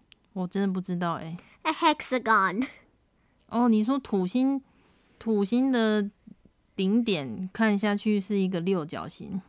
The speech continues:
Speaker 2: Why it's a hexagonal hurricane? <laughs> Yeah.
Speaker 1: 嗯。
Speaker 2: 呃，那个，它就是一个，oops，它就是一个六角形的那个旋-，它就是一个六角形的台风。
Speaker 1: 嗯。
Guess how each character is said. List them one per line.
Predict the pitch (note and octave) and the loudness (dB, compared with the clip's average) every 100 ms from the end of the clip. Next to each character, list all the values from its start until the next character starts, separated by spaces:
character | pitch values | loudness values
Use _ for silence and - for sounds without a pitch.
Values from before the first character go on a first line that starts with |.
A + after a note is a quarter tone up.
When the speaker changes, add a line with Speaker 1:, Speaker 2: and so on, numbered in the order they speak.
| - | 0
Speaker 2:
Why | C#4 C#4+ E4 | 6 8 6
it's | C#4 C4 | 0 0
a | B3+ | -2
hexagonal | - C4 A3 A#3+ A#3+ A#3 A3+ | -2 -4 0 0 0 -4 -4
hurricane? | A#3 B3 A3+ - B3 A3+ B3+ - D#4+ | -4 -4 -6 -8 -8 -6 -8 -12 -18
<laughs> | F4 - | -14 -4
Yeah. | B3+ A3+ G#3 A#3 _ - | -2 0 -2 -6 _ 0
Speaker 1:
嗯。 | G#3+ F#3+ B3 | 0 0 -2
Speaker 2:
呃， | B3 A#3+ | -2 0
那 | C4 | -4
个， | B3 B3 B3+ | 0 0 2
它 | D4 | 2
就 | D4+ | 2
是 | C#4 C#4 | 0 -2
一 | |
个， | B3 A#3+ A3 - _ _ - _ - | 2 0 0 -10 _ _ -20 _ -10
oops， | B3+ B3+ - - _ _ - | -8 -8 -10 -16 _ _ -4
它 | C#4+ | 0
就 | D#4 | 0
是 | D4+ | 0
一 | D4 | 0
个 | C4+ B3 | 2 2
六 | C#4+ C4+ | 2 0
角 | A3+ G#3+ | -2 -4
形 | A3+ A3 | -4 -4
的 | A3+ A3+ | -2 -2
那 | A#3+ | -4
个 | A3+ G#3 G#3 G#3 | -4 -4 -4 -6
旋-， | - - A3+ A3 - - _ - | -10 -8 -6 -6 -10 -20 _ -6
它 | C4+ | -4
就 | C#4+ | -2
是 | C#4 | -2
一 | B3+ | 0
个 | B3 | 0
六 | C4 C4+ | 2 0
角 | A#3 F#3 | 0 -2
形 | - G#3+ | -2 -4
的 | G#3+ | -4
台 | - A3 A3 | -6 -8 -8
风。 | - A3+ A#3 - A#3 | -6 -6 -6 -6 2
Speaker 1:
嗯。 | A#3 G3+ F3+ | 2 2 -2